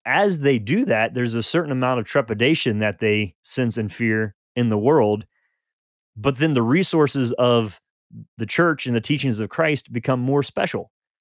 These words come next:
And so we've talked a lot about the provision <laughs> or the command and the prayer that the Lord taught his disciples,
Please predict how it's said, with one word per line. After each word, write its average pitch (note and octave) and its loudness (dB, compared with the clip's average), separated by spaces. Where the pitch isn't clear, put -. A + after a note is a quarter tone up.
And B2 0
so C#3 4
we've C3 2
talked D3 -2
a C3 -2
lot D#3 0
about G2+ 0
the A#2 -4
provision C3+ 0
<laughs> - -6
or D3 2
the A#2 -6
command B2+ 0
and A#2+ -2
the A2+ -2
prayer B2 2
that A2+ -6
the G#2+ -4
Lord A#2 0
taught B2 0
his A#2 -2
disciples, A#2+ -2